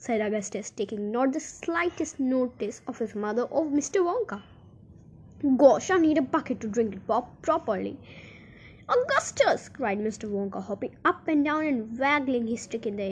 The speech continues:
air, "you must come away. You are dirtying my chocolate." "Augustus!"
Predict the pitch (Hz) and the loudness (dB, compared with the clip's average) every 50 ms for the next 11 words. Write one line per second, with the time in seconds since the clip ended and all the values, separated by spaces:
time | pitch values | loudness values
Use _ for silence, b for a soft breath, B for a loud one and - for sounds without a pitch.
0 | 202 196 202 - - B B 330 381 B - 415 480 440 359 339 349 320 - - | -4 -6 -8 -10 -14 B B -14 -10 B 2 2 4 4 4 6 4 4 4 2
1 | - - 359 330 302 311 294 262 254 208 185 - - B B B B - 370 508 | -2 0 2 4 4 4 6 6 6 4 4 0 -6 B B B B 6 8 8
2 | 453 330 370 466 494 480 - 508 480 508 480 427 415 - - 427 392 - - 214 | 8 8 8 6 6 8 8 8 6 6 4 2 0 0 0 -4 -2 -2 -4 -6
3 | 233 B B B B B - 427 - 587 - - - 466 427 392 - - - | -8 B B B B B 6 8 8 8 6 4 2 6 6 6 6 4 0